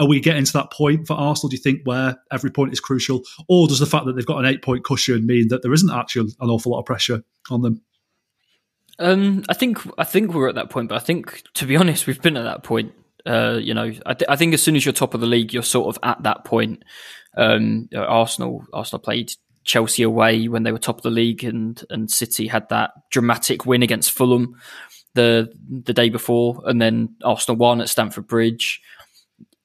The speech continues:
Speaker 2: Arsenal obviously had the Newcastle game, the disappointment of the Newcastle game,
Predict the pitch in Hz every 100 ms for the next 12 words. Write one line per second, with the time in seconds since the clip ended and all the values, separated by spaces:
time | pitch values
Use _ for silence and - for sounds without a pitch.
0 | - 113 110 120 113 117 123 117 117 123
1 | 120 120 113 117 113 113 113 110 127 -
2 | 120 127 131 127 120 117 117 117 117 117
3 | 117 117 113 110 117 117